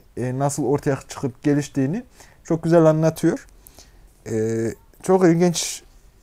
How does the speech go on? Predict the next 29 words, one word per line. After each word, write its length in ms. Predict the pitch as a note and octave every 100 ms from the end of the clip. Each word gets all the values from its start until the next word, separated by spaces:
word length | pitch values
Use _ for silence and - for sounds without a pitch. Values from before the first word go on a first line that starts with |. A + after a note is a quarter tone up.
| _ _ _ -
şeyler 380 | - D3+ D#3+
olmuş 320 | C#3+ A#2 G#2+ A#2
hakikaten 580 | G2+ - G2 G2+ F#2+
de 120 | F#2 -
o 180 | C3 B2+
bölgelerde. 640 | B2 A2 G#2 G#2+ F#2+ F2+ - _ _ - _ _ _ _ - - - - - -
Beyanı 380 | F#3 G#3 G#3+ A3+
kutsal 420 | A#3 - A3+ G#3
bir 80 | G3
kitap 320 | - - G3
olarak 340 | F#3 E3+ E3+ E3+
görürler. 600 | C3+ A#2+ A#2 F3 A#3+ - - _ - - - -
Daha 200 | F3 G#3
sonra 480 | A3 G#3+ G#3+ A3 E3
Baha 320 | F3+ F3 G#3
gelmiştir. 800 | F#3 D#3 C3+ A#2 - F3+ G3 - - - - - _ -
O 140 | G#3
da 120 | A#3
Akdes 600 | - - - - G3+ E3+ -
adlı 340 | F3 E3+ A3+
bir 220 | F#3+ G#3+ F#3
kitap 460 | - E3+ A3 A3
telif 280 | E3 C#3+ B2
etmiştir. 480 | B2 C3+ C3+ - G#3
Güya 360 | F3+ G3+ F#3+
bu 100 | G3
da 160 | A3 A#3
beyanı 420 | G3 F#3+ F#3+ F3+ E3
neshetmiştir. 800 | C3+ C3 - G#2 - - G2+